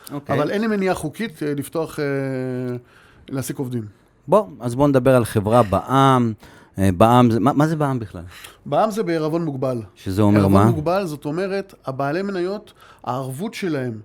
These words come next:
Speaker 2: לחובות החברה ולכל תביעה של החברה, היא לסכום שהם השקיעו בחברה. מה שנקרא, ההון המניות שהם השקיעו ב-, בחברה.
Speaker 1: אוקיי.
Speaker 2: חברה בע"מ, אה, יש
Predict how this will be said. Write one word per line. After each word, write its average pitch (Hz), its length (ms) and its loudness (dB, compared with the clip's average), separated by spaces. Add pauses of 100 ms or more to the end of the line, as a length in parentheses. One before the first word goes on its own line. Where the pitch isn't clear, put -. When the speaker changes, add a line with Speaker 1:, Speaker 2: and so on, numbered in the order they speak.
(220)
Speaker 2:
לחובות 147 460 -4
החברה 160 520 -4
ולכל 139 880 -6
תביעה 165 280 -4
של 160 180 -6
החברה, 151 420 -6
היא 160 180 -8
לסכום 196 340 -6
שהם 160 220 -6
השקיעו 175 280 -8
בחברה. 131 440 -8 (400)
מה 139 100 -10
שנקרא, 160 380 -6
ההון 165 280 -4
המניות 160 400 -2
שהם 139 160 -4
השקיעו 127 360 -6
ב-, 113 100 -10 (400)
בחברה. 127 440 -6 (160)
Speaker 1:
אוקיי. 113 400 0 (180)
Speaker 2:
חברה 160 420 0
בע"מ, 180 520 0 (280)
אה, 147 40 -4 (340)
יש 180 400 -6